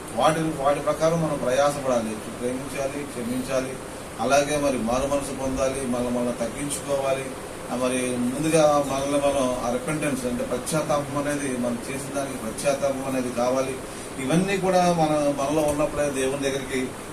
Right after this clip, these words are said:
మనం రాగలం. ఆయన మార్గం ఏంటంటే ఆయన ప్రేమామయుడు, ఆయన మనం ప్రేమించాడు కాబట్టి ఈ లోకానికి ఆయన వచ్చాడు అనేది మనందరికీ తెలుసు. కాబట్టి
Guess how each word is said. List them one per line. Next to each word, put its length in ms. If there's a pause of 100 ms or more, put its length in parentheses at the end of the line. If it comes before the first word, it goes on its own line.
(120)
మనం 140
రాగలం. 340
ఆయన 240
మార్గం 580
ఏంటంటే 460 (120)
ఆయన 260
ప్రేమామయుడు, 960 (240)
ఆయన 180 (440)
మనం 240
ప్రేమించాడు 540
కాబట్టి 520
ఈ 40
లోకానికి 420
ఆయన 100
వచ్చాడు 520 (360)
అనేది 240
మనందరికీ 440
తెలుసు. 480
కాబట్టి 440